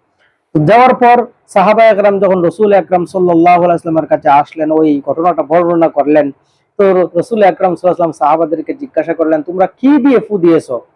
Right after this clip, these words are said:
কোন সূরা দিয়ে?" তখন সাহাবা একরাম বললেন, "ইয়া রাসূলুল্লাহ, ইয়া হাবিবাল্লাহ, আমরা সূরাতুল ফাতিহা পরে ফু দিয়েছি,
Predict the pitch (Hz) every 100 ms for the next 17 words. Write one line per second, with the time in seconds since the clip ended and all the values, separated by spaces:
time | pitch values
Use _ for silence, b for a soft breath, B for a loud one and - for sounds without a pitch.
0 | _ - 320 302 240 202 160 139 123 _
1 | _ _ - 165 175 156 - 156 175 165
2 | 165 143 143 143 131 139 147 160 139 139
3 | 127 - 196 175 160 139 139 135 139 196
4 | 220 226 220 160 - _ _ - 170 185
5 | 170 - 262 285 269 262 226 190 - 190
6 | 185 - 220 220 208 185 165 196 190 175
7 | 170 - 160